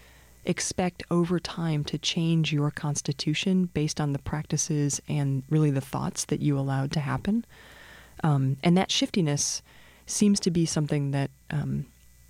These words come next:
he and others like him espoused as just a normal part of Christianity, right?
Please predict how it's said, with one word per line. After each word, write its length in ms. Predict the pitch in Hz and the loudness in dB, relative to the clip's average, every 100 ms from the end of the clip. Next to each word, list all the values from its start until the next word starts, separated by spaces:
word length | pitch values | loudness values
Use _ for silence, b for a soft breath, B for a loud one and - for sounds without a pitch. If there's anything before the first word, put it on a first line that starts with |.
| - - _ | -8 -8 _
he 360 | - - 180 175 | -8 2 4 4
and 100 | 156 | 2
others 280 | 147 147 147 | 2 0 0
like 220 | 143 143 | -2 -2
him 440 | 147 139 135 139 - - | 0 0 0 -2 -6 -4
espoused 560 | 156 - 165 151 139 - | -2 0 0 2 0 -2
as 220 | 151 135 | -2 -2
just 240 | 160 - | -2 -2
a 60 | 143 | 0
normal 400 | 139 147 156 151 | 2 2 2 0
part 260 | - 143 | -2 -4
of 100 | - | -6
Christianity, 640 | - 139 - 143 135 - - - - - | -6 -6 -4 -6 -8 -10 -12 -16 -10 -2
right? 180 | 165 | -2